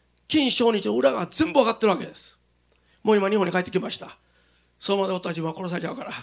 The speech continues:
秘密を知りすぎたらダメだね。ほんで帰ってきたんです。ほんで、さらに、他の人の言うところによると、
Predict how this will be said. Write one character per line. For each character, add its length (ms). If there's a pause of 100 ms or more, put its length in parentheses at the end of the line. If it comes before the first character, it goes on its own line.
(1300)
秘 440
密 240
を 80
知 140
り 100
す 80
ぎ 80
た 60
ら 80
ダ 100
メ 100
だ 120
ね。 340 (440)
ほ 60
ん 20
で 80
帰 80
っ 40
て 80
き 60
た 80
ん 100
で 80
す。 160 (460)
ほ 100
ん 40
で、 420 (560)
さ 160
ら 80
に、 320 (600)
他 180
の 100
人 140
の 80
言 120
う 20
と 100
こ 60
ろ 120
に 60
よ 80
る 60
と、 300